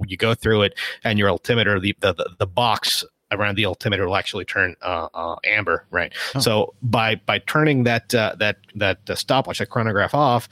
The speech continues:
Speaker 1: it reminded me to make sure that I turned my, that I switched my altimeter from Q N E to Q N H. And the other, the other reason why I keep that, that chronograph going was to make sure that I, I landed with a clearance,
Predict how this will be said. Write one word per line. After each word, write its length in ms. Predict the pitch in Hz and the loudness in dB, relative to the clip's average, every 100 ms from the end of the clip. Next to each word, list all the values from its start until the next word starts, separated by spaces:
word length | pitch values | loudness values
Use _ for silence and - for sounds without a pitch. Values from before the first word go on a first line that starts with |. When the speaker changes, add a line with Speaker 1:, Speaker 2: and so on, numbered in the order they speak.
| - - _ - | -18 -20 _ -4
Speaker 1:
it 100 | 117 | 0
reminded 540 | 107 98 123 165 104 | 0 0 0 0 0
me 320 | 95 101 113 - | 0 0 -2 -8
to 220 | - 98 | -6 -4
make 180 | 113 - | -4 0
sure 240 | 147 143 | 2 4
that 140 | 120 | 4
I 80 | 101 | 0
turned 360 | 92 - 120 113 | 0 0 2 2
my, 200 | 107 101 | 0 -2
that 140 | 107 104 | 0 0
I 80 | 90 | 0
switched 320 | - 127 - | 0 -2 0
my 120 | 110 | -2
altimeter 420 | 98 - 117 101 | 0 0 2 0
from 220 | - 95 | -2 -8
Q 220 | - 120 104 | -2 0 0
N 80 | |
E 80 | 107 | 0
to 100 | 98 | -2
Q 200 | - 95 | -4 -6
N 80 | 92 | -2
H. 240 | 110 98 | -2 -2
And 80 | 95 | -4
the 80 | 98 | -2
other, 120 | 120 | 0
the 160 | 107 120 | 0 0
other 160 | 113 107 | 0 0
reason 240 | 113 110 | 0 2
why 140 | 107 | 2
I 40 | 101 | 0
keep 260 | - 113 | -2 -2
that, 300 | - 98 90 - | 0 0 -2 -8
that 220 | 101 90 - | -4 -4 -2
chronograph 480 | 113 110 95 87 | -2 -2 0 0
going 320 | - 156 151 110 | 2 4 4 4
was 280 | 104 104 - - - - | 2 0 -4 -16 -18 -12
to 100 | - | -2
make 160 | 117 131 | 0 0
sure 300 | - 160 165 | 2 4 4
that 140 | 131 | 4
I, 180 | 113 120 - - | 2 0 -4 -4
I 80 | 120 | -2
landed 500 | 110 135 160 113 90 | 0 0 2 0 -2
with 180 | 107 | -6
a 40 | 107 | -6
clearance, 500 | - 190 165 95 | -2 0 0 -4